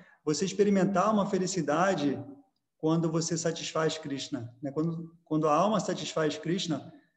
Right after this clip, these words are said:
a alma corporificada, né, ocupando seus sentidos no serviço a Krishna, automaticamente ela experimenta uma satisfação, né,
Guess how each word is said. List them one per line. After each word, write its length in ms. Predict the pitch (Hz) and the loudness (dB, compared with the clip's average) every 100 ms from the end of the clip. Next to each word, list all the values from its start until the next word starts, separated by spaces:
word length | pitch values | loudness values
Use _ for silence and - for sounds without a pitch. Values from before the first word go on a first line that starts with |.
| _ - | _ -14
a 80 | 123 | -2
alma 260 | 135 143 143 | 0 0 -2
corporificada, 880 | 143 156 143 151 143 135 170 151 143 | -4 -4 -4 -6 -2 2 2 2 0
né, 160 | 135 | -2
ocupando 440 | 131 147 147 147 143 | -4 -6 -2 -2 0
seus 160 | 147 | -2
sentidos 420 | 151 135 160 156 | -2 -2 -4 -2
no 80 | 156 | -2
serviço 380 | 151 151 - 139 | -2 -4 -6 -8
a 40 | |
Krishna, 380 | - 147 190 170 | -6 -4 -2 0
automaticamente 800 | 165 165 180 180 - 165 160 175 | 0 0 0 0 0 0 0 0
ela 100 | 185 | -2
experimenta 1000 | 170 175 170 147 165 208 180 135 - - - | -2 -2 0 2 2 2 0 -2 -4 -14 -4
uma 180 | 147 147 | 0 0
satisfação, 880 | 151 147 151 - 139 - 127 120 117 | 0 -4 -4 -4 -4 -4 -8 -4 -4
né, 180 | 131 | -4